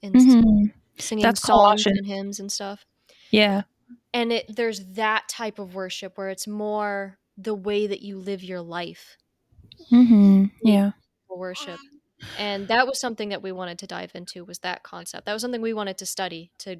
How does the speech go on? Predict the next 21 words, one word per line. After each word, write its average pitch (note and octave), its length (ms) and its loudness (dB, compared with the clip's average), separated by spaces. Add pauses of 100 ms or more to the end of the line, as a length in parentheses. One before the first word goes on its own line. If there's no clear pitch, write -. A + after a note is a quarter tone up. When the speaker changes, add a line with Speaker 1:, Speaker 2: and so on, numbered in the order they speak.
(160)
Speaker 1:
kinda G#3 280 -8
get G#3 180 -6
a G#3+ 60 -4
better G#3 220 2
Speaker 2:
Mm-hmm. G3 300 -6
Speaker 1:
idea - 140 -10
of F3+ 80 -14
it, - 140 -16
'cause G3+ 120 -20
I G3+ 80 -14
think G#3+ 140 -14
it's G3+ 100 -14
something G3+ 420 -12
that F3+ 260 -10 (840)
even, C#4+ 460 0 (440)
even A3+ 400 -4
with, G3+ 280 -2 (280)
you G#3 120 -10
know, F3+ 180 -6
us F3+ 240 -8
being F3+ 500 -12